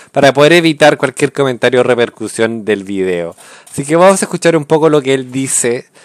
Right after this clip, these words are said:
y yo les voy a dar mi opinión porque realmente es un imbécil, ¿ok?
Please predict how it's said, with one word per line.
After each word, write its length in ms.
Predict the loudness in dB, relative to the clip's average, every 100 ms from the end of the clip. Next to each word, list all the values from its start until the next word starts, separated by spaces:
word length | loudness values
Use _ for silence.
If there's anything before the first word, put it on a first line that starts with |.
| _ _
y 160 | -10 -2
yo 120 | 0
les 120 | 0
voy 140 | 2 4
a 60 |
dar 100 | 4
mi 80 | 2
opinión 380 | -2 -4 -4 -4
porque 340 | -6 -8 -4
realmente 380 | -2 -2 -4 -10
es 80 | -12
un 100 | -12
imbécil, 440 | -12 -12 -12 -14 -20
¿ok? 300 | -20 -18 -20